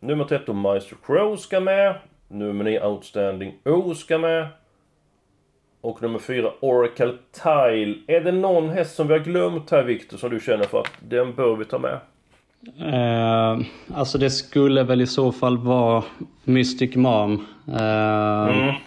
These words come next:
Speaker 2: som, ja, vi vet vad han kan, eh, ha en ruggig avslutning att tillgå.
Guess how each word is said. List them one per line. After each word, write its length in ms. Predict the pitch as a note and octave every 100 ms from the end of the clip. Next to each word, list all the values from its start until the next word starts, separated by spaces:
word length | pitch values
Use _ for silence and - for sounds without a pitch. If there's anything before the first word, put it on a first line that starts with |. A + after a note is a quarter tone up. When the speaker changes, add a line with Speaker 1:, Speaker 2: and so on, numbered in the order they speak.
| - _ _ _ _
Speaker 2:
som, 480 | - - A#2 A2 A#2+
ja, 260 | A#2+ A2 - C#3
vi 60 |
vet 300 | A#2 A#2 A2
vad 100 | A#2
han 180 | A#2 G#2+ -
kan, 340 | A#2 A2+ A2
eh, 380 | A2+ G#2+ A2 A2+
ha 200 | A2+ A2
en 60 | A2
ruggig 280 | A#2 A2+ A2
avslutning 640 | A#2 A2 - G#2+ A#2 A2
att 100 | G#2+
tillgå. 420 | B2+ A#2+ A2+ G2+